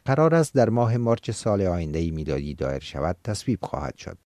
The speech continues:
با اعلان تغییر در پالیسی داشتن یک فرزند در چین، تعدادی از مادران در صحبت با آژانس خبری رویترز با دلگرمی زیاد از آن استقبال نکردند. ادارهٔ تنظیم امور خانواده و صحت ایالت هنان چین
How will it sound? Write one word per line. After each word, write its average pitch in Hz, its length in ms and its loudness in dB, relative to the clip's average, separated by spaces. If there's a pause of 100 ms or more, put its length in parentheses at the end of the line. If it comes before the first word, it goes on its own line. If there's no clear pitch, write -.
(140)
با 156 260 4
اعلان 131 460 2
تغییر 131 440 0
در 123 200 4
پالیسی 127 600 2
داشتن 117 420 2
یک 101 240 0
فرزند 73 460 -6
در 76 140 -4
چین، 151 400 -6
تعدادی 147 460 4
از 131 160 2
مادران 98 440 0
در 120 120 4
صحبت 143 500 0
با 131 100 6
آژانس 110 380 2
خبری 87 400 -2
رویترز 107 500 0
با 117 180 4
دلگرمی 76 680 -2
زیاد 78 400 -6
از 87 180 -6
آن 87 200 -4
استقبال 90 680 -6
نکردند. 104 680 -8 (200)
ادارهٔ 147 400 6
تنظیم 139 440 2
امور 113 420 2
خانواده 80 580 -2
و 135 160 2
صحت 131 420 0
ایالت 117 460 4
هنان 82 540 -2
چین 143 300 -4